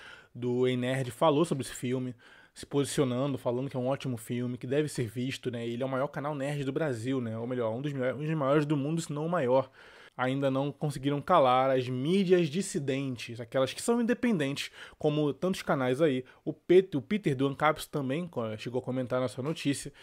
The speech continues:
E aqui também estamos comentando de passagem, ah, já que não é bem o lançamento, né? Já tá,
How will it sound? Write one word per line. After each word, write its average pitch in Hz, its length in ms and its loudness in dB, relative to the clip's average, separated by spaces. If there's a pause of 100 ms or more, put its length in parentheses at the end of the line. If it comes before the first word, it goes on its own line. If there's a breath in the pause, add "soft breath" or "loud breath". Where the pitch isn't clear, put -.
(160 loud breath)
E 277 280 4
aqui 262 240 -2
também 156 260 0
estamos 135 320 -4
comentando 131 500 -4
de 120 120 -6
passagem, 117 580 -2 (500 loud breath)
ah, 113 280 -2
já 117 180 -4
que 113 640 -4
não 117 160 -6
é 117 80 -2
bem 117 180 -4
o 117 80 -4
lançamento, 135 560 -4
né? 120 160 -4
Já 113 160 -4
tá, 156 240 0